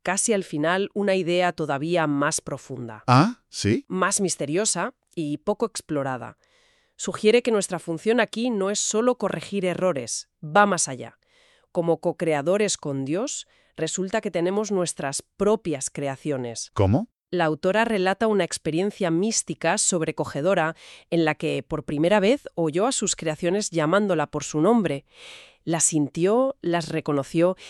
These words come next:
Speaker 1: y supo sin ninguna duda que eran suyas, que la estaban esperando.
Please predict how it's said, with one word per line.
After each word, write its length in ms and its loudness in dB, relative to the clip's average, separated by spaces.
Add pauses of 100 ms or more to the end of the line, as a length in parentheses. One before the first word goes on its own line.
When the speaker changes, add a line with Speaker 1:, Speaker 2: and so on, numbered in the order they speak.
(120)
Speaker 1:
y 120 -2
supo 340 0
sin 260 2
ninguna 460 4
duda 320 0
que 140 -2
eran 200 0
suyas, 600 -2 (240)
que 120 0
la 80 0
estaban 420 2
esperando. 640 -2